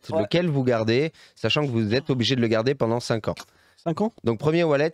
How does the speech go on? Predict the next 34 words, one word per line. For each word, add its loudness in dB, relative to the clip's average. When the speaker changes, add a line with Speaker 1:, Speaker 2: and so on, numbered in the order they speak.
Speaker 2:
il 2
y 2
a 0
Bitcoin, 0
Cardano, 2
Aave, 0
parce -8
que -6
moi 0
je -8
dis -4
Aave, 0
Uniswap. -2
Euh, 2
ensuite, -2
vous 0
avez 2
un 0
Ether, 0
Kaspa, -2
B -6
N 2
B, 0
E 2
N 2
S, -4
et 0
vous 0
avez 2
un 0
Solana, 0
Polygon, 0
Dogecoin, 0
Atom. -2